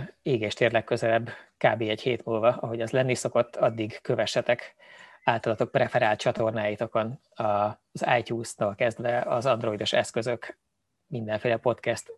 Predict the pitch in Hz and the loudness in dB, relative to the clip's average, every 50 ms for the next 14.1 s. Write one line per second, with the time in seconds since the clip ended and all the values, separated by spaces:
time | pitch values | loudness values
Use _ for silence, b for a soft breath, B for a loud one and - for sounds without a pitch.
0 | _ - - - _ - - 127 - - 127 117 107 107 104 107 101 - 117 113 | _ -4 -4 -2 _ 6 6 6 6 4 2 0 0 0 -2 -2 0 2 2 2
1 | 107 - - - 117 107 110 127 - - - - 127 120 113 107 104 - 123 113 | 2 -2 -2 -2 0 0 0 -2 -4 -6 -6 -4 -2 -2 -2 -2 -2 -4 -4 -4
2 | 110 107 113 117 110 110 117 113 120 117 113 113 - 135 - - 175 151 - - | -4 -4 -2 -2 -2 0 0 -2 -4 -4 -4 -4 -4 -4 -4 -2 -4 -4 -4 -6
3 | 139 - - 147 120 - 110 - 120 123 - - - 123 - - - - - - | -6 -2 2 2 2 2 0 -2 -2 -2 -2 -2 -4 -6 -6 -6 -8 -8 -8 -8
4 | - - - - 64 - - - - - - - - - B B B B B B | -6 -6 -6 -4 -4 -4 -4 -6 -8 -8 -6 -6 -6 -6 B B B B B B
5 | B B B B _ - 117 117 104 104 104 - - 113 - - 117 117 123 - | B B B B _ -8 -8 -6 -6 -6 -6 -6 -8 -8 -6 -4 -2 -2 -2 -4
6 | - B B B B B B B - 160 131 135 - - - - 117 117 113 120 | -6 B B B B B B B 4 6 6 4 4 2 0 0 0 0 2 2
7 | 107 101 - - 120 113 127 120 - - - - 123 117 110 113 110 107 - - | 2 0 0 0 0 0 -2 -4 -6 -6 -4 -2 -2 0 0 0 0 -2 0 0
8 | - 113 - - 139 143 139 135 - 127 120 - B B B B B B B B | -2 0 2 2 2 2 2 2 2 2 2 0 B B B B B B B B
9 | - 120 113 - - 135 - - 135 123 107 - - 127 - - - - 117 - | -2 -2 0 0 -2 -2 2 2 4 4 4 2 2 2 2 2 2 0 0 0
10 | 135 123 117 120 - - 117 107 107 - 117 - - 117 110 110 107 110 110 104 | 0 2 2 2 2 2 0 2 2 0 0 2 2 0 0 0 -2 -4 -6 -8
11 | - - - 120 - - 127 117 127 123 117 117 117 120 117 135 110 110 110 113 | -8 -8 -8 -8 -6 -6 -6 -4 -2 -2 -2 0 0 2 2 2 2 2 0 -2
12 | 107 110 104 110 117 113 107 110 110 117 117 - - 113 - - - 123 117 117 | -2 -2 -2 -2 -2 -4 -4 -6 -6 -6 -4 -2 -2 -2 -2 -2 -4 -4 -4 -4
13 | 110 110 110 117 131 - - 113 110 110 - - 120 117 - - - - - 139 | -6 -6 -6 -6 -6 -6 -6 -8 -8 -6 -6 -8 -8 -6 -8 -8 -6 -4 -2 -2
14 | 135 - | -2 -4